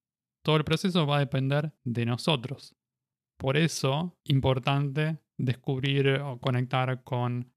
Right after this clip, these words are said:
las motivaciones que tenemos para aprender eso, tenerlas siempre presentes. Una vez que las tenemos identificadas, también recordarlas y mantenerlas en mente,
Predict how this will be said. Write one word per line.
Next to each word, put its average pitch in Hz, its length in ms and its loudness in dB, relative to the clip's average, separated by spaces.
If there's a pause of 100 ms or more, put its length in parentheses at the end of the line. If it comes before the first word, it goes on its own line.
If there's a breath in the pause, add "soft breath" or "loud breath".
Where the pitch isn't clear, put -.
las 123 280 -2
motivaciones 135 640 0
que 135 100 -2
tenemos 123 340 -2
para 120 280 -2
aprender 127 720 -2 (100)
eso, 127 400 -2
tenerlas 131 400 -2
siempre 131 380 -2
presentes. 117 640 -2 (420)
Una 143 220 4
vez 135 140 0
que 143 80 -2
las 127 100 -2
tenemos 135 380 2
identificadas, 131 720 0
también 131 400 0 (140)
recordarlas 127 840 0
y - 20 2
mantenerlas 123 560 0
en 120 160 0
mente, 135 540 0